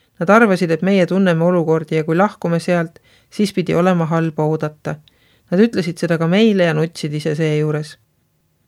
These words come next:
Tulime sellest külast valutava südamega, kuna olime seal kogenud palju armastust.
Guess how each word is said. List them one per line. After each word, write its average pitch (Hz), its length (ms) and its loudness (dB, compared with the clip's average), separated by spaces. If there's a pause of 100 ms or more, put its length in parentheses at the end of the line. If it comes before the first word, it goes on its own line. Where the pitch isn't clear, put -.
(1600)
Tulime 233 340 6
sellest 170 340 0
külast 202 380 0
valutava 180 460 2
südamega, 156 540 -2
kuna 165 220 -2
olime 185 300 0
seal 156 260 -2
kogenud 175 440 0
palju 190 260 2
armastust. 156 720 -6